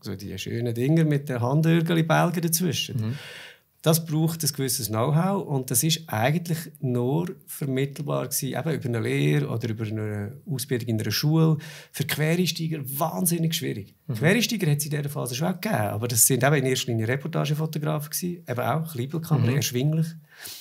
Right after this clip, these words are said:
Speaker 1: äh, wo sich ganz schnell weiterbilden. Mit der Modefotografie hat es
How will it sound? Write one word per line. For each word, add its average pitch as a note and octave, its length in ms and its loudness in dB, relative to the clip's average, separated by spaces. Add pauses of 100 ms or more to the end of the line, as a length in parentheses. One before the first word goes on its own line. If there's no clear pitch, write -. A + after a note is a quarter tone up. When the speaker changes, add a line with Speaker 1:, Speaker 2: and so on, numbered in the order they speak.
(560)
Speaker 1:
äh, A#2+ 240 4
wo A#2+ 80 2
sich A#2 280 0
ganz D3 300 0
schnell B2+ 300 0
weiterbilden. D3+ 560 -2
Mit C3 140 0
der B2+ 60 4
Modefotografie C#3+ 800 4
hat A#2 60 -2
es - 120 -6